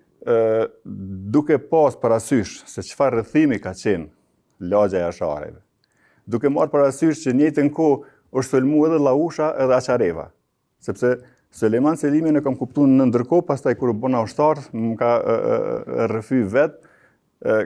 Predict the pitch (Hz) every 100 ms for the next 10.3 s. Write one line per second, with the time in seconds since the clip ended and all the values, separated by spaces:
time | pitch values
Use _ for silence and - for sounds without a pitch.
0 | 110 110 135 135 - - _ _ - 110
1 | 117 - 139 123 113 104 135 185 180 175
2 | 156 151 143 190 180 156 156 165 160 156
3 | 151 151 147 127 131 135 123 - - -
4 | 123 - 120 98 71 - _ _ _ _
5 | _ - 104 123 127 123 _ _ _ _
6 | _ _ 127 - 123 175 - 185 202 170
7 | - - 135 123 175 160 120 180 139 101
8 | 110 107 101 85 87 _ _ _ _ 101
9 | 120 165 156 143 120 107 98 165 170 143
10 | 139 170 190